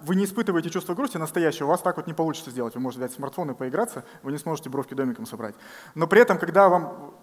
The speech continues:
вы по-настоящему грустите, это происходит с вами само собой, естественным образом.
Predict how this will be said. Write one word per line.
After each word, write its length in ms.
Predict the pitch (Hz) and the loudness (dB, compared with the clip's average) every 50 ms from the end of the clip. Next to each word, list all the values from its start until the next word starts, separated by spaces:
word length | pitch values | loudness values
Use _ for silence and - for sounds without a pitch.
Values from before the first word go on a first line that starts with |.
| - | -16
вы 100 | - 151 | -14 -8
по-настоящему 560 | - 180 175 170 165 190 180 170 - 170 151 | -4 -4 -4 -2 0 0 0 0 0 -4 -6
грустите, 460 | 156 160 170 170 - 277 285 - - 165 | -4 -4 -4 -4 -4 -4 -4 -2 -2 0
это 200 | 151 160 - 156 | 0 -2 -2 -2
происходит 440 | - 156 160 156 - 196 185 165 | -2 -2 -2 0 0 0 -2 0
с 60 | - - | 0 -2
вами 360 | 165 175 175 165 151 135 - - - - _ _ _ | -2 -2 -2 -4 -6 -8 -10 -12 -18 -20 _ _ _
само 260 | - - 151 139 147 | -8 -6 -4 -4 -4
собой, 320 | 147 - 156 135 123 107 104 - - | -4 -4 -4 -4 -4 -4 -6 -8 -12
естественным 480 | 131 123 - 165 156 - 147 139 135 131 | -12 -8 -6 -6 -6 -6 -8 -6 -4 -4
образом. 340 | 123 113 110 104 104 104 | -4 -4 -6 -10 -12 -14